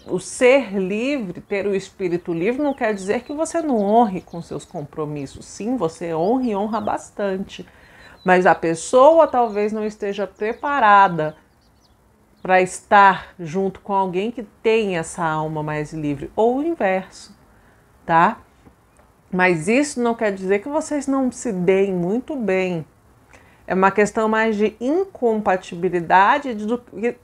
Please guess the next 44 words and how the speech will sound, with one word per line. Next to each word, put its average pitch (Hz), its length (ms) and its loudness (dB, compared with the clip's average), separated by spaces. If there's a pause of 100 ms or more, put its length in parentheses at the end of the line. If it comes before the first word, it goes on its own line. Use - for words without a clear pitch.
(140)
que 277 80 -2
é 269 80 4
diferente 269 600 2
quando 226 140 0
a 226 60 0
gente 226 340 -4
tem 277 180 0
um 247 120 -2
motivo 214 520 -4
pra 190 160 -4
falar, 185 380 -2
"Não, 196 260 -2
não 185 140 -4
vai 190 160 2
dar 185 140 0
certo 190 320 -8
porque 190 180 -8
a 180 60 -8
pessoa 180 400 -8
realmente 180 520 -6
é 185 40 -10
mau 175 180 -4
caráter", 175 540 2
não 170 80 -16
sei 196 80 -8
o - 40 -12
quê, 190 140 -8
não 175 80 -6
sei 180 100 -8
o - 40 -14
quê, 175 100 -12
não 175 80 -12
sei - 80 -20
o - 60 -20
quê. 175 180 -10 (800)
É 190 100 2
diferente 233 520 0
aqui 247 260 -4
não, 277 380 0
é 214 60 -2
mais 220 300 0
por 277 220 -4
uma 254 340 -2
incompatibilidade. 277 1900 0